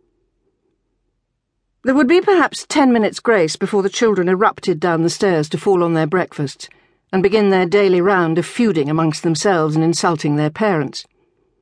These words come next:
Colin examined himself in the mirror at the bottom of the stairs. He wished that Sylvia would move it,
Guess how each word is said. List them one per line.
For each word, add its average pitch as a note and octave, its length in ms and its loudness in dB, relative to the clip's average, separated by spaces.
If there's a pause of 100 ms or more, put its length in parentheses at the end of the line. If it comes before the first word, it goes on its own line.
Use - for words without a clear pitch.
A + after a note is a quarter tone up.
(1120)
Colin A3+ 300 0
examined G#3 440 2
himself F3 360 0
in F#3+ 100 -2
the F#3+ 60 2
mirror G3 240 2
at E3 100 -2
the F3 60 -4
bottom E3+ 280 -2
of E3+ 40 0
the E3+ 60 -2
stairs. E3 480 -4 (1400)
He B3+ 100 -4
wished C#4+ 260 0
that - 120 0
Sylvia G3 400 2
would F3 120 -2
move G3 280 0
it, - 200 -6